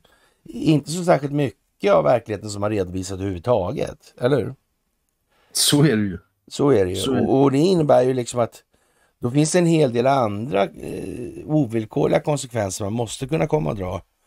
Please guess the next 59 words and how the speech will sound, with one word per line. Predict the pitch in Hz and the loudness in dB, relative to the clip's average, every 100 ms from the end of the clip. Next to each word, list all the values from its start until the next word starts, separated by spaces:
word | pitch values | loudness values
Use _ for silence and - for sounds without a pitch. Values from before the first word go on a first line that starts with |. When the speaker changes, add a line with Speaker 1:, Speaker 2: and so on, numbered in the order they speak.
| _ _ _ | _ _ _
Speaker 1:
av | 92 92 | -2 0
det | 90 | 0
här. | 92 - 101 - _ _ _ _ _ _ _ _ _ | -2 -4 -10 -14 _ _ _ _ _ _ _ _ _
Speaker 2:
Mm. | 80 73 - | -8 -4 0
Speaker 1:
Och, | 101 120 | 2 4
och | 123 | 4
då | 113 | 2
kan | 135 | 4
man | 147 | 2
väl | 170 | 2
säga | 165 156 123 | 2 2 2
så | 127 | 2
här | 113 | 2
att, | 107 - - _ _ _ _ _ - | 2 -2 -14 _ _ _ _ _ -12
eh, | - - - - - - - | -10 -8 -10 -12 -12 -14 -4
den | 123 135 143 | 0 0 0
historia | 127 135 123 123 | -4 -4 -2 -2
som | 127 | -4
vi | 123 123 | -2 -2
har | 123 | -2
fått | - 190 - 185 | -2 -4 -2 -8
oss | 160 | -4
till | 175 | -2
livs, | 107 - | -2 -2
det | 131 | -4
är | |
ju | 120 | -2
den | 107 | -2
som | 98 | -4
har | 101 | -4
legat | 98 98 | -4 -4
till | 92 | -6
grund | 101 127 139 | -4 -4 -4
för | - | -8
vad | 92 90 | -10 -10
som | 95 85 _ _ _ _ _ - | -10 -12 _ _ _ _ _ -2
he-, | - | 0
har | 113 | 0
ske-, | - 98 - | 0 -2 -2
skett | - - 104 - | -2 2 2 0
sen | - 117 160 214 87 | -4 -2 -2 -6 -8
då | 87 | -10
i | |
utvecklingen. | 95 - - - 110 110 | -12 -10 -10 -10 -8 -4
Men | 123 | -2
det | 120 123 - _ _ _ | -2 -4 -8 _ _ _
håller | - 156 170 | 2 4 6
ju | 160 | 4
inte | 139 127 | 2 -2
ihop | 120 - | -2 -2
alls | 117 170 135 117 123 | 0 2 0 -6 -6
om | 107 | -4
det | |
börjar | 98 90 | -4 -4
bli | - - | -8 -12
på | - | -4
det | |
här | 117 180 | -2 -2
viset. | 135 - - 151 - - | -4 -10 -12 -12 -16 -20